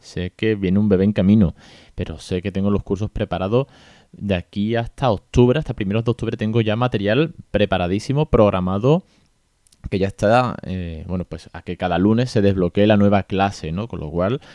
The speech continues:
me quedo tranquilo que ya he hecho un trabajo brutal por delante en, en esta cuarentena para poder tener todo eso preparado, para que cuando llegue el bebé, pues yo tenga tiempo de atender a lo que es prior-, prioritario,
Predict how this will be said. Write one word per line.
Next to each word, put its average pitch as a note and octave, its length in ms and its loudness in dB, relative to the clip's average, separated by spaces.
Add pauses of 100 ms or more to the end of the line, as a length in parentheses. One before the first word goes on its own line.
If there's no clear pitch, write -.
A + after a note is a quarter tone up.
(200)
me F#2 180 -6
quedo A2+ 220 4
tranquilo A2+ 480 -2
que G2+ 120 -4
ya G2+ 100 0
he - 20 2
hecho G2+ 200 -2
un G#2+ 260 0
trabajo G2 380 0
brutal G2 420 -4 (340)
por G#2 160 4
delante G#2 560 -2
en, F2+ 600 -8 (140)
en F2 160 -12
esta F#2 200 -8
cuarentena G#2 640 2 (320)
para F#2 180 -6
poder F2 320 -4
tener F#2+ 280 -4
todo G2+ 200 4
eso G2 160 -2
preparado, E2 600 -2
para - 160 -16
que D2 120 -16
cuando D#2 200 -8
llegue E2 220 -6
el F2 60 -4
bebé, G#2 300 0
pues F2 200 -6
yo F2 100 -4
tenga F2 220 -6
tiempo G#2 280 -2
de E2 60 -6
atender E2+ 380 -2 (160)
a F#2 40 -14
lo E2+ 160 -8
que E2+ 100 -8
es - 40 -12
prior-, F#2+ 380 -2
prioritario, B2 600 0